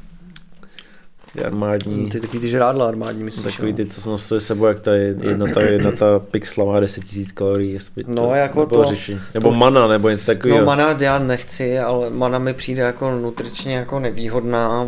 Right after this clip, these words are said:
Speaker 2: když si jako zi-,
Speaker 1: <laughs>
Speaker 2: zjišťuju.
Speaker 1: Fakt?
Speaker 2: <laughs> Nevím, mně tam, tam, mně tam přijde m-, moc soja, to záleží, to je soja, že jo? To je v podstatě soja rozemletá, v který je přidaných pár věcí, to a mně to nějak přijde, ne, já nevím, nějak pocitově nechci prostě se
Speaker 1: Hmm.
Speaker 2: tímhle tohle jíst.
Speaker 1: Hmm.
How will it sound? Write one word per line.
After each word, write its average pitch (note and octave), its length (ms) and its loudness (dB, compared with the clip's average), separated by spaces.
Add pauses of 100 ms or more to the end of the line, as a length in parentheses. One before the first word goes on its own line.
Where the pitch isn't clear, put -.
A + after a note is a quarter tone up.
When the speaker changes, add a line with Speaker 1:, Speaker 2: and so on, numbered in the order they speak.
Speaker 2:
když A#2+ 220 -4
si A#2+ 120 -2
jako A#2+ 220 -6
zi-, A#2 220 -6
Speaker 1:
<laughs> A#2 40 -10
Speaker 2:
zjišťuju. B2 580 2 (800)
Speaker 1:
Fakt? A#2+ 420 8
Speaker 2:
<laughs> - 140 -10
Nevím, B2+ 320 2
mně D3 120 2
tam, C#3 160 -4
tam, B2+ 260 -4
mně B2 180 -6
tam C3 140 -6
přijde C#3+ 340 -4
m-, C3 240 -6
moc C3+ 240 -4
soja, - 340 -2
to C3 140 -6
záleží, D3 360 0
to D#3+ 100 2
je D#3+ 40 4
soja, D3 420 2
že B2 120 -4
jo? A#2 140 -8
To - 140 -12
je A2 60 -8
v - 40 -18
podstatě - 420 -10
soja B2 460 0
rozemletá, C3 640 -2
v G#2+ 100 -14
který B2+ 200 -6
je C3 80 -2
přidaných B2 480 -6
pár B2+ 200 -2
věcí, B2 400 -8
to A2+ 180 -8
a A#2+ 60 -10
mně A#2+ 140 -12
to - 120 -16
nějak A#2 240 -12
přijde, - 280 -14
ne, D2 140 -12
já D#2+ 60 -8
nevím, G#2 260 -8
nějak A#2+ 240 -4 (100)
pocitově C3 480 -2
nechci A#2+ 300 -8
prostě - 400 -12
se - 140 -12
Speaker 1:
Hmm. G#2+ 100 -6
Speaker 2:
tímhle G2+ 300 -6 (180)
tohle A#2 240 -10
jíst. - 180 -12
Speaker 1:
Hmm. - 160 -12